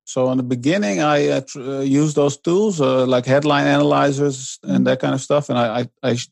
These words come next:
Speaker 1: teach that in my writing course as well.
Speaker 2: Mm-hmm.
Speaker 1: Uh, but at the same time, I do mention that only, uh, use those tools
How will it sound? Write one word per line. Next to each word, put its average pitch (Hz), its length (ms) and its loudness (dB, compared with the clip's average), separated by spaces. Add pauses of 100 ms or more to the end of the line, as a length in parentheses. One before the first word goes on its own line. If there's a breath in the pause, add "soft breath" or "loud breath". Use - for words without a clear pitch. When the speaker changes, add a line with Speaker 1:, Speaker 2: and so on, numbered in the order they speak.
Speaker 1:
teach 147 260 0
that 139 200 2
in 135 120 2
my 127 200 2
writing 135 400 2
course 135 320 -2
as 120 120 -6
well. 170 300 0 (640)
Speaker 2:
Mm-hmm. 196 100 -2
Speaker 1:
Uh, 117 180 2
but 139 400 2 (200)
at 127 140 -2
the - 60 -12
same 143 280 0
time, 143 260 0
I 135 120 0
do 143 240 0
mention 151 580 0
that 120 280 2 (540)
only, 165 720 0 (160)
uh, 123 220 0
use 139 380 0
those 139 280 -2
tools 147 540 -2